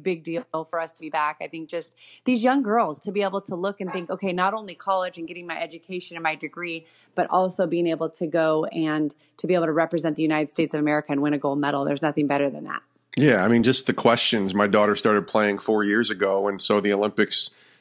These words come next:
Speaker 2: in twenty sixteen was going on, and she's playing softball and asking me, "Dad, why, why aren't,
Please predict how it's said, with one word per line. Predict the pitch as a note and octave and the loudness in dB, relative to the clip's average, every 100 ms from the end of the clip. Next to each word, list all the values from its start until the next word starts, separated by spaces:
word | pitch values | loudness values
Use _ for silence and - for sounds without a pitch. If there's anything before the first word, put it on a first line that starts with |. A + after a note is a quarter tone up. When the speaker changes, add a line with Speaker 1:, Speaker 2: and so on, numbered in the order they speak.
| - | -2
Speaker 2:
in | B2 | -2
twenty | - A#2 A2 G#2+ | 2 4 6 4
sixteen | G2 C#3+ D3 - A#2 A2 G#2+ | 4 4 2 2 2 4 2
was | G2+ | 2
going | G#2+ G2+ G2+ | 2 2 2
on, | G2+ A2+ | 2 2
and | G#2+ | 2
she's | - G#2+ G#2 | 0 0 -2
playing | - - A#2 C3+ A2+ G#2+ A#2 C3 - | -8 -2 2 4 4 2 0 -2 -4
softball | - C3+ D#3+ A2 G2+ A2+ | 2 2 2 2 4 4
and | A2+ | 4
asking | C#3+ - A#2 | 2 2 0
me, | A#2 | 2
"Dad, | G#2+ C#3+ C3 A#2 G#2+ | 2 4 2 0 0
why, | A#2+ D#3 E3+ | 0 0 -2
why | D3 E3 | -2 -2
aren't, | F#3 | -2